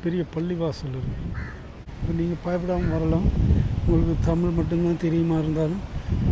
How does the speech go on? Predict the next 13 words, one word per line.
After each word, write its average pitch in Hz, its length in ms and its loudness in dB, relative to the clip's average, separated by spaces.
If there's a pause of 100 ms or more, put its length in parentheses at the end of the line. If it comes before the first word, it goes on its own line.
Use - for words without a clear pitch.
(300)
நீங்க - 220 8
பயப்பட 170 340 8
தேவையில்லை. 131 500 0 (2750)
கதைக்கிறதுக்கு 170 680 0
ஆட்கள் 160 300 -2
இருக்கு. - 260 -2 (2500)
இன்னொரு 190 320 2
பீரங்கி 151 480 2
இருக்கு. - 440 4 (1500)
பலகையோட 170 540 12
வச்சிருக்கோம். - 540 12 (840)
இதெல்லாம் 196 400 6
உக்கி - 360 4